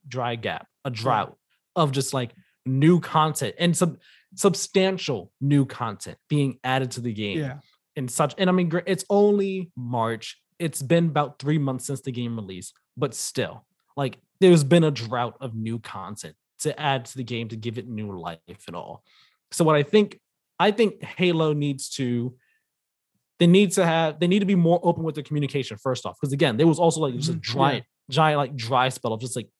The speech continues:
Speaker 1: silence, radio silence from the team. Um, so there need to be, there needs to be better communication first off. Um, they definitely need to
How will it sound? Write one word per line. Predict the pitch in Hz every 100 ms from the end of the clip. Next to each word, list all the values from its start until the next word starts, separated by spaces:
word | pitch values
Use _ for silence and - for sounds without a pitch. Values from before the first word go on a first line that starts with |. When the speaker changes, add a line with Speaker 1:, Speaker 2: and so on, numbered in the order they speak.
| _ _
Speaker 1:
silence, | - - 143 117 101 120
radio | 147 139
silence | 135 117 113 -
from | 104
the |
team. | 92 90 - _ _ _ _ _ _ -
Um, | 127 110 98 104 110 _ _ _ _ -
so | 175
there | 170
need | 185 190
to |
be, | 180 190 170
there | 160 165
needs | 208
to | 175
be | 180
better | 139 117 147 143
communication | 143 135 120 110 107 - - -
first | 127 92 -
off. | - _ _ _ _ _ _ -
Um, | 131 120 113 113 113 110 _ _ _ _ _ _ -
they | 170 160
definitely | 143 170 175 196 185
need | 160 147 151 147 135
to | 143 131 127 123